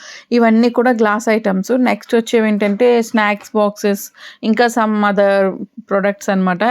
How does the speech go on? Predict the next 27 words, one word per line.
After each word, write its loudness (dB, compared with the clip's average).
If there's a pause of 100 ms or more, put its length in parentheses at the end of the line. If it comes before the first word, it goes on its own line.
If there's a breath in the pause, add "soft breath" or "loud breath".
(120)
ఇవన్నీ 0
కూడా 0
నేను 0
మీకు -2 (520 loud breath)
ఆఫర్స్‌లో -2
ఉన్నవన్నీ 0
తీసి -4
పెట్టాను. -2 (140)
మ్యాక్సిమం 0
అన్ని 2
ఆఫర్స్ -2
ఉన్నాయి. 0 (460 loud breath)
So -2
అవన్నీ 2
నేను 6
మీకు 2
చూపిస్తాను. 0
ఎవరికైనా 0
యూజ్‌ఫుల్ 0
అనిపిస్తే, -4
అవసరం 0
అనుకుంటే 0
వెళ్ళి 2
తీసుకోండి. 0 (640 soft breath)
ఇవన్నీ 4
ఏంటంటే 2
కూడా 0